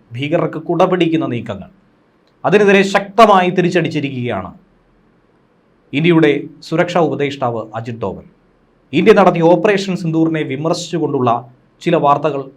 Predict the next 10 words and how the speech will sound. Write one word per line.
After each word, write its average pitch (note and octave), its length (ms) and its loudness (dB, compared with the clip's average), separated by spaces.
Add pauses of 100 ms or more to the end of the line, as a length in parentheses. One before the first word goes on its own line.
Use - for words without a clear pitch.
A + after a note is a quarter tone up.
ചില D#3+ 120 -6
ദേശീയ, D#3+ 380 -2 (300)
അന്തർദേശീയ D#3+ 520 -4
മാധ്യമങ്ങളിൽ C#3 600 -6
പുറത്തു B2 200 -6
വന്നു. F2 220 -8 (1040)
എന്താണ് G3+ 600 6
സിന്ദൂറിൽ F#3+ 460 4 (100)
സംഭവിച്ച D3 340 -4
പിഴവ്? A#2 380 -6